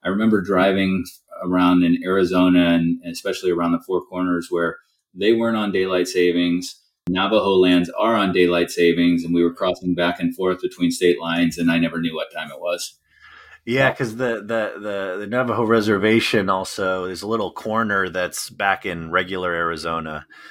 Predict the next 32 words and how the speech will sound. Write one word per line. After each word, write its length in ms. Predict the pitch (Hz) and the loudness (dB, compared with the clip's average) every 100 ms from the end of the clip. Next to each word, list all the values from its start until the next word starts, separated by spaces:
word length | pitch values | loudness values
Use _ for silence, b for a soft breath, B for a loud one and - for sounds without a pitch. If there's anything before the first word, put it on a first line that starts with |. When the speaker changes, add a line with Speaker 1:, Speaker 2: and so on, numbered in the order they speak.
| B | B
Speaker 2:
So 120 | - 87 | -4 -2
yeah, 240 | 82 80 | 2 0
it's, 160 | - - | 0 -4
it's 160 | 98 | -6
pretty 240 | - 101 82 | -4 -6 0
complicated. 680 | 82 80 80 82 78 78 _ | -2 -2 -6 -6 -8 -10 _
Speaker 1:
Gabriel, 360 | 101 95 101 98 | -2 -2 -2 -4
well, 220 | 104 - - b b - | -4 -4 -8 b b 2
thank 200 | 131 139 | 2 4
you 80 | 135 | 2
very 180 | 135 | 4
much 280 | 123 123 127 | 6 4 2
for, 300 | 131 113 107 98 | 4 4 4 2
for 80 | |
sitting 280 | 117 131 123 | 2 6 4
down 220 | 113 120 | 4 2
with 80 | 135 | 2
me. 240 | 143 143 135 | 2 0 2
And 140 | 123 131 | 0 0
anything 320 | 135 139 143 | 0 0 -2
else 180 | 147 151 | -2 -2
you'd 100 | 143 | -2
like 160 | 135 135 | -2 -2
to 60 | |
share 220 | 127 151 | 0 0
before 220 | 151 151 139 | 0 0 4
we, 180 | 131 | 4
before 200 | 131 135 135 | 4 0 0
we 40 | |
cut 120 | 135 | 2
it 60 | 139 | 2
off? 220 | 170 | 2